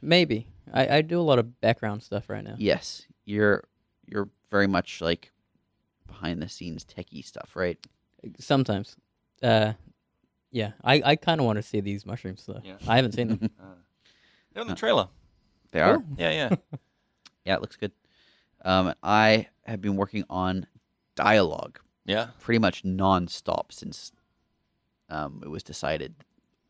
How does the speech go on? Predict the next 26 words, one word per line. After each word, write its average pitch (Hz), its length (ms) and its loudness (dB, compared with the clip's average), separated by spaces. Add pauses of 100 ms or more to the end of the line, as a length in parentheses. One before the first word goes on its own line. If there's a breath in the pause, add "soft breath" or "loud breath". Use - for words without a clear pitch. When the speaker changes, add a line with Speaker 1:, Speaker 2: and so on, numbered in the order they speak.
(380)
Speaker 2:
that - 120 -6
what - 140 -16
this - 160 -16
is - 100 -16
what - 100 -20 (440)
this - 180 -20
expansion - 420 -16
would 62 140 -18
be. 65 300 -20 (920)
Um, 85 480 -6
so - 320 -10 (460)
I 95 60 -2
don't 110 220 4
know 120 200 6
how 110 120 -4
much 107 200 0
I 98 40 0
can 98 140 -4
say, 90 440 0 (880)
but 92 260 0 (120)
it's - 120 -20
been 90 400 -2 (320)
a - 40 -20
lot 95 200 4
of 95 120 -4
writing 87 440 2